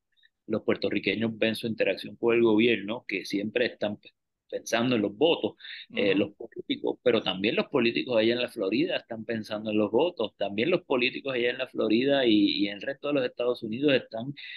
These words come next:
Speaker 1: viviendo una agudización de la polarización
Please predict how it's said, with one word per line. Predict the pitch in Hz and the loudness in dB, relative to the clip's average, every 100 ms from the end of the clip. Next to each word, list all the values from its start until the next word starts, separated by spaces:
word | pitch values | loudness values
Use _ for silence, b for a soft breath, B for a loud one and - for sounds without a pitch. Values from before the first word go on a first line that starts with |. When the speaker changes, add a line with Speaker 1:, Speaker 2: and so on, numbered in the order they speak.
| B | B
Speaker 1:
viviendo | - 113 107 104 107 135 | 0 4 6 6 2 -2
una | 131 135 - | -4 -4 -2
agudización | 120 117 113 110 107 104 - 104 120 160 | 0 4 4 4 0 -6 -2 -2 -2 -4
de | 151 | -4
la | 120 - | -4 -2
polarización | 117 107 104 101 - 98 - 110 156 175 | 0 2 2 0 -2 -6 0 0 0 -2